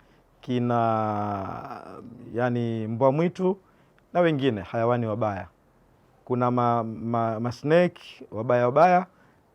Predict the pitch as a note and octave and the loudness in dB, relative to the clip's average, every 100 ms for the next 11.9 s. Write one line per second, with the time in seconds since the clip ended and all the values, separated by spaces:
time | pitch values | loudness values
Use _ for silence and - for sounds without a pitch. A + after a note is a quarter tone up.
0 | - B2 C#3+ C3+ A#2 C3 B2+ B2 A#2+ A2 | -10 -4 0 0 0 -2 0 0 0 -4
1 | - - A#2 _ - F3+ D3 D3+ C3+ D3 | -10 -16 -18 _ 0 4 6 4 4 4
2 | B2+ A2 B2 A#2 - C3+ A#2 B2 A#2+ A2+ | 2 0 -4 -6 0 0 4 2 0 -4
3 | A#2+ C3+ B2+ A#2+ _ _ _ _ _ _ | 0 0 -2 -8 _ _ _ _ _ _
4 | - A#2+ - D#3 C3 B2+ A2+ G#2+ G2+ B2+ | -2 -2 4 4 4 0 -2 -6 -2 -2
5 | C3+ B2+ B2 D3+ D3 D#3+ B2 F#2+ - _ | -2 -4 0 0 4 4 4 0 -6 _
6 | - A#2 G#2 - G2+ F2+ - _ _ _ | -14 -8 -8 -8 -10 -10 -14 _ _ _
7 | _ _ _ A#2 B2 - A2 A#2+ A2 - | _ _ _ 0 0 0 -6 -4 -8 -8
8 | A2+ G#2+ G#2 F#2+ G#2 A#2 D3+ D3 G#2+ G2+ | -8 -6 -8 -8 -8 -4 -4 -4 -6 -6
9 | F#2+ G2 G2 G2 G2 F#2+ F#2+ F#2 _ _ | -8 -10 -8 -8 -10 -10 -10 -12 _ _
10 | _ _ _ _ _ _ _ - _ _ | _ _ _ _ _ _ _ -20 _ _
11 | _ - _ B2+ G#2 D3 F3+ G3+ | _ -20 _ -10 -2 4 6 4